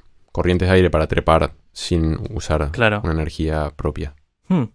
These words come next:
Speaker 1: Está bueno, están en Instagram, yo los estoy siguiendo, ves unas fotos copadas. Y es interesante que se hace acá en el Calafate y lo hacen acá porque parece que es el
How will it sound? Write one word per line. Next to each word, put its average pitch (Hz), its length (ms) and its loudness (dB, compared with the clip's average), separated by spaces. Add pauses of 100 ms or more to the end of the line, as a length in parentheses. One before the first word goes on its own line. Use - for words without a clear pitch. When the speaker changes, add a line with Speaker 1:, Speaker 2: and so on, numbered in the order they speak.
(120)
Speaker 1:
Está - 140 -2
bueno, 127 220 8
están 123 220 2
en 120 120 6
Instagram, 113 400 4
yo 101 120 -2
los 98 100 0
estoy 98 160 -2
siguiendo, 90 520 0 (140)
ves 104 420 -6
unas 82 180 -4
fotos 85 360 -4
copadas. 87 500 2
Y 110 80 2
es 107 100 0
interesante 107 460 4
que 82 120 -4
se - 240 -6
hace 92 140 -2
acá 95 140 4
en 90 80 6
el 82 80 0
Calafate 92 400 4
y 85 80 4
lo 87 120 2
hacen 90 180 2
acá 95 180 4
porque 87 340 2 (280)
parece 82 260 0
que 90 60 0
es 85 160 -2
el 82 240 -4